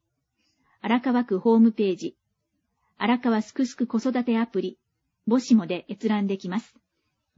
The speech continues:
荒川区ホームページ、キューアールコードが掲載されています。次は、小久図書館開館五周年イヤー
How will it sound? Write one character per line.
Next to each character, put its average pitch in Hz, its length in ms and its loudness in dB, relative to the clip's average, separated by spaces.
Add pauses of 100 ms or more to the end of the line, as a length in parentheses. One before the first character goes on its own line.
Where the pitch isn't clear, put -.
(120)
荒 226 180 2
川 262 240 -2
区 233 140 -4
ホ 233 160 2
ー - 20 4
ム 233 140 6
ペ 202 220 -2
ー - 20 -4
ジ、 175 200 -10 (400)
キ 269 180 4
ュ 277 80 2
ー 277 120 2
ア - 20 2
ー 277 40 0
ル 277 100 -2
コ 285 140 -2
ー - 20 0
ド 202 100 0
が 180 140 -8
掲 214 160 -2
載 208 220 -4
さ 208 100 -8
れ 202 140 -4
て 208 80 -4
い 196 100 -2
ま 196 140 -6
す。 - 240 -20 (1700)
次 220 240 4
は、 175 220 -10 (520)
小 220 120 6
久 262 100 10
図 269 140 -2
書 277 160 -4
館 190 240 -4
開 220 200 -2
館 190 320 -6 (300)
五 214 120 2
周 269 240 6
年 262 240 10
イ 262 100 10
ヤ 170 400 -2
ー - 40 -20